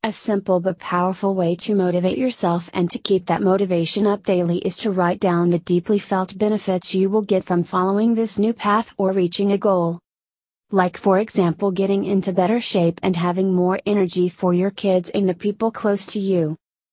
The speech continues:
Or making more money and through that being able to travel with the love of your life and experience wonderful new things together.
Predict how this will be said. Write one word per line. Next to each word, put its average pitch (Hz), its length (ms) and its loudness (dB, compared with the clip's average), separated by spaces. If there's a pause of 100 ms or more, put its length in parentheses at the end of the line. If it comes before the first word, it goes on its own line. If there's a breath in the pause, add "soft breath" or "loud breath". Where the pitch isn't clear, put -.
(360)
Or 202 160 4
making 175 420 2
more 175 240 2
money 175 420 2
and 180 140 0
through 185 260 0
that 170 200 -2
being 190 300 2
able 185 300 0
to 196 120 -4
travel 185 480 -2
with 185 160 0
the 190 120 -2
love 180 200 0
of 175 140 -2
your 175 100 2
life 175 420 -2
and 190 140 2
experience 196 680 0
wonderful 196 520 0
new 233 200 4
things 190 340 0
together. 175 500 -2